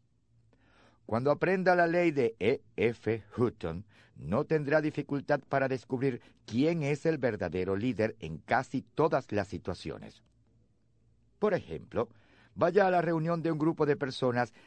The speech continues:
que no conozca y obsérvelas durante cinco minutos. Pronto sabrá quién es el líder. Cuando alguien hace una pregunta, ¿a quién mira la gente?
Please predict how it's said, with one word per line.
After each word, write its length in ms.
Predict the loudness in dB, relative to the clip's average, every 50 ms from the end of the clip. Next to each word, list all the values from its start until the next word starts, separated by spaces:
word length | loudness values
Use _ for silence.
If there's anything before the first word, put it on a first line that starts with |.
| _ _
que 140 | 0 0 2
no 200 | 2 2 0 0
conozca 600 | 0 0 -2 -2 -2 -6 -6 -10 -12 -12 -12 -12 _ _ _ _ _ -20 _ -6
y 100 | 0 0
obsérvelas 680 | 0 0 0 0 2 2 2 2 -2 -4 -6 -6 -8
durante 360 | -4 -2 -2 -2 0 -2 -4 -4
cinco 320 | -4 -4 -6 -2 -2 -2
minutos. 500 | -2 -2 -6 -8 -10 -12 -14 -14 -14 -18 _ _ _ _ _ _ _ _ _ -20 -20 _ _ _ -8
Pronto 340 | -4 -2 -2 -2 -4 -4 -8
sabrá 440 | -4 -4 -2 -2 0 2 0 0 -2 -6 -20 _ _ -12
quién 320 | -8 -4 -4 -2 -2 -2
es 180 | -4 -4 -2 -2
el 160 | -4 -2 -2
líder. 360 | -4 -4 -6 -8 -12 -16 _ _ _ _ _ _ _ _ _ _ _ _ _ _ _ _ _ _ _ _
Cuando 340 | -6 -4 -2 0 2 4 4
alguien 340 | 4 4 2 -2 -2 0
hace 180 | 0 -2 -2 -2
una 140 | -4 -4 -2
pregunta, 640 | -2 -4 -2 0 0 -2 -2 0 0 0 0 0 -2 _ _ _ _ _ _ _ _
¿a 120 | -4 -4 -4
quién 260 | -2 -2 -4 -2 -2
mira 260 | -2 0 2 2 2
la 100 | 2 2
gente? 480 | -2 -2 -6 -8 -8 -10 -14 -16 -16